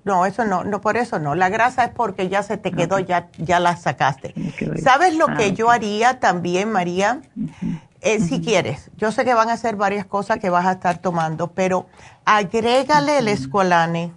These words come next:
Speaker 1: agrégale la vitamina D tres con K dos, ¿ok?
Speaker 2: Ok, estoy tomando vitamina D tres nada más,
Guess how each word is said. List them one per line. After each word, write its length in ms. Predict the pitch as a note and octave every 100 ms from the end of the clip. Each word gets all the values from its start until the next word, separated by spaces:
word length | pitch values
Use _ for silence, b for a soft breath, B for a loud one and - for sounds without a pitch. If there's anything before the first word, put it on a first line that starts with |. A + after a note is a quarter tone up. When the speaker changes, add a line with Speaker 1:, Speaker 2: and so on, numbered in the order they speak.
| _ -
Speaker 1:
agrégale 1040 | F#3+ F3 G3 G#3 G#3+ A3+ A#3+ A#3 A#3 A#3 -
la 180 | G3
vitamina 640 | F#3 G#3 A3+ G#3+ G#3 G#3 G3
D 120 | G3
tres 360 | F#3+ E3 F#3
con 180 | - F3 E3+
K 160 | E3
dos, 360 | D#3 - - _ _ _ _ _ _ _ _ F3+
¿ok? 240 | E3+ - G3 C4 _ _ _ _ _ _ -
Speaker 2:
Ok, 520 | C#3+ C3+ C3 C3+ -
estoy 400 | - C3+ - E3+
tomando 340 | - G3+ G#3 G#3
vitamina 520 | G3 D#3 D#3 E3 E3+
D 140 | D#3+
tres 300 | D#3 D3 C#3+
nada 260 | C#3 C3 B2+
más, 180 | A#2